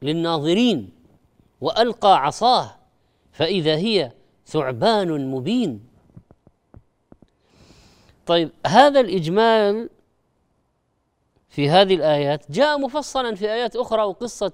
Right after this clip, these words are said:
موسى كما نعلم قد وردت مجملة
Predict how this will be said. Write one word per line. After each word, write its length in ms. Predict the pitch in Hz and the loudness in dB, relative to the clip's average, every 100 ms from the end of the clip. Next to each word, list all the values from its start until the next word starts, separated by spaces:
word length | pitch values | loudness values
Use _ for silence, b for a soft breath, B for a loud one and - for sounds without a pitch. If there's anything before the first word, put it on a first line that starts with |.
| 175 | -8
موسى 340 | 220 202 180 | -10 -6 -6
كما 280 | - 151 147 | -6 -8 -4
نعلم 440 | 202 185 160 147 - _ _ _ _ _ _ _ _ _ _ | -2 -2 -2 -6 -12 _ _ _ _ _ _ _ _ _ _
قد 200 | - 147 | 0 0
وردت 640 | 156 226 202 156 147 - _ _ _ _ | 2 4 4 2 -6 -10 _ _ _ _
مجملة 560 | 147 151 131 180 202 156 | -6 -6 -4 -2 0 -2